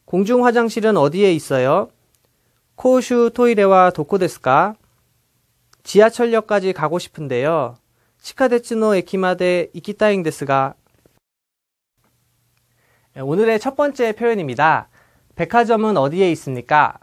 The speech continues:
데파토와 도코 데스까라는 표현인데요. 어, 데파토는 백화점이고요. 예, 도코는 어디, 어,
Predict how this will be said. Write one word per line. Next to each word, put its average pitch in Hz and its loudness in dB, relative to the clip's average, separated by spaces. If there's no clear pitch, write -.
데파토와 175 -2
도코 170 -10
데스까라는 131 -6
표현인데요. 160 -6
어, 143 -20
데파토는 202 -4
백화점이고요. 139 -6
예, 107 -16
도코는 175 -4
어디, 131 -8
어, 117 -12